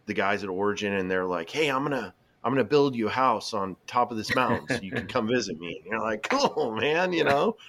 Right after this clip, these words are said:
Speaker 1: right on." So you really do develop those friendships and relationships, the people. And that's what, you know, that's, that's really what drives you. And, and, you know,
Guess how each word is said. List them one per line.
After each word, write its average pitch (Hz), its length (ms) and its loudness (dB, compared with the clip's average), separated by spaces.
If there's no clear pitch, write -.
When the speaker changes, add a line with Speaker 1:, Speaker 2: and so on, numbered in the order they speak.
Speaker 1:
right 139 200 4
on." 101 420 0
So 107 420 2
you 156 180 0
really 185 340 4
do 151 260 -4
develop 117 540 2
those 104 460 4
friendships 117 600 0
and 104 120 0
relationships, 95 960 -2
the 92 80 -8
people. 92 500 -2
And 85 120 -4
that's 92 300 -4
what, 87 280 -2
you 101 80 -6
know, 90 140 0
that's, 104 440 -2
that's - 560 -4
really 101 420 -4
what 208 240 2
drives 127 520 0
you. 98 200 -4
And, 98 260 -4
and, 104 180 0
you 101 60 -4
know, 107 540 4